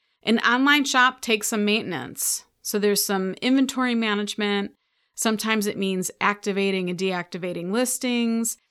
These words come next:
It means staying on top of inventory, because the last thing you want is to sell something that's not in stock. <laughs> And there might be some of you that are listening to this. It's happened to you. It's happened to me.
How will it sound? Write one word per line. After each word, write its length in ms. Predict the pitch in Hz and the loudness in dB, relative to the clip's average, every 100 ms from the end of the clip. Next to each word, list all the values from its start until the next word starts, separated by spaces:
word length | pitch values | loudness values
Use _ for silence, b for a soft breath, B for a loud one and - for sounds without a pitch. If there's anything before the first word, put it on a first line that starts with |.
| - | -4
It 140 | 202 | -2
means 320 | 202 202 196 | 2 2 2
staying 280 | - 202 190 | 0 0 2
on 120 | 175 | -2
top 240 | 170 180 190 | -2 -4 -4
of 120 | 165 | -6
inventory, 600 | - 226 233 214 220 220 | 0 2 2 0 -2 -2
because 220 | 208 202 190 | -2 -2 -2
the 80 | |
last 360 | 202 208 254 - | 0 2 2 0
thing 200 | 285 269 | 2 2
you 140 | 240 | 2
want 420 | 175 170 165 208 - | 0 0 0 0 -4
is 140 | 190 | -6
to 120 | - 180 | -4 -2
sell 340 | - 196 190 | 0 2 2
something 480 | - 208 190 202 190 | 2 0 0 0 -2
that's 260 | 180 - | -4 -6
not 400 | 180 170 165 160 - | -4 0 0 0 -4
in 160 | 185 185 | -8 -4
stock. 640 | - - 175 120 - - - _ | -4 -2 -2 -2 -8 -14 -18 _
<laughs> 160 | 202 - | -8 2
And 140 | 240 | 2
there 140 | 233 233 | 4 2
might 220 | 240 262 | 2 2
be 100 | 294 | 0
some 240 | - 208 | 2 2
of 140 | 208 202 | 0 0
you 140 | 190 | -2
that 140 | 180 | -2
are 80 | 175 | -2
listening 400 | 190 247 254 233 | 0 0 0 -2
to 100 | 226 | -2
this. 380 | 220 220 220 - - _ - | -2 -2 -2 -4 -8 _ -6
It's 200 | 180 - | -2 0
happened 420 | 208 226 247 233 | 2 2 4 2
to 80 | 220 | 4
you. 540 | 220 214 214 214 214 | 4 4 4 2 0
It's 200 | - 180 | -6 -8
happened 500 | - - 208 214 226 | -6 0 0 2 0
to 60 | 214 | 2
me. 500 | 208 202 202 196 202 | 2 2 2 2 -2